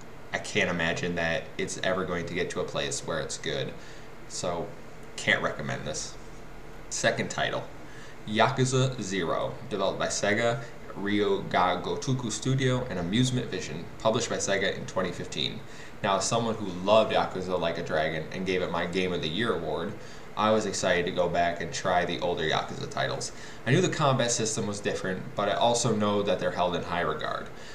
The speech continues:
But I dropped this one pretty quick. The brawling style combat feels sluggish, inconsistent, and overall not great to play. I really wanted to dive into the world of Yakuza and experience Kiryu's story, but I just can't do this combat for sixty plus hours for six games.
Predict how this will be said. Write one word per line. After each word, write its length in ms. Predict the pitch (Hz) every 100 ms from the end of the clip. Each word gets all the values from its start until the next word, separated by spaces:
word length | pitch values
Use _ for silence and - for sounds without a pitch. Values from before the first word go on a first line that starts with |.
| - -
But 80 |
I 80 | 101
dropped 320 | 101 117 123
this 160 | 120 -
one 220 | 104 95 - -
pretty 320 | - 101 85
quick. 300 | - 67 - - - -
The 80 |
brawling 320 | 104 113 110 107
style 340 | 107 95 92
combat 480 | - 92 90 90 -
feels 300 | 90 87 -
sluggish, 720 | - - 104 101 104 - -
inconsistent, 680 | 101 101 98 - 98 - 95
and 100 | 82
overall 560 | 78 92 92 90 85 87
not 240 | 85 -
great 220 | - 76
to 60 | -
play. 360 | - 80 80 - - - - - -
I 40 |
really 260 | 104 123 120
wanted 240 | 110 104
to 40 | 98
dive 300 | 95 95 95
into 100 | 95
the 100 | 90
world 280 | 95 92 92
of 80 |
Yakuza 480 | 92 87 87 95 92
and 80 | 85
experience 560 | 87 - 104 101 98 -
Kiryu's 500 | - 98 95 95 -
story, 480 | - 107 107 107 107 - - -
but 280 | - 101 - -
I 80 |
just 200 | 92 -
can't 240 | - 104 82
do 100 | 98
this 180 | 87 -
combat 360 | 92 87 90
for 120 | -
sixty 420 | 90 - 95 - 95
plus 280 | 92 92
hours 420 | 90 92 95 92 -
for 60 |
six 420 | 92 - 95 -
games. 520 | - 98 95 95 95